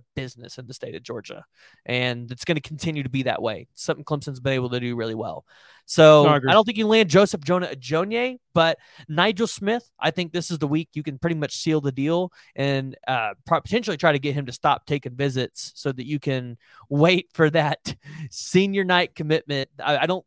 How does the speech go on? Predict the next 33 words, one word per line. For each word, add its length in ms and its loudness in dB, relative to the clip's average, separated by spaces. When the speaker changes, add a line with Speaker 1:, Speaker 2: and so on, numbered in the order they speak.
Speaker 1:
see 140 -8
Nigel 320 -2
Smith 280 -8
publicly 380 2
committing 440 -6
early, 500 0
but, 400 0
uh, 380 -6
you 160 -8
know, 140 -4
you 160 -8
could 140 -6
potentially 380 -8
silent 460 -4
commit 300 -8
that 180 -4
one 240 -8
and 280 -16
put 180 -8
that 180 -2
one 160 -4
in 80 -10
your 80 -8
Speaker 2:
Hmm. 100 0
Speaker 1:
books. 460 -4
So 260 -2
Nigel 380 -2
Smith, 300 -2
I 100 4
think 260 -4
he's 340 -8
extremely 440 -4
talented. 520 -2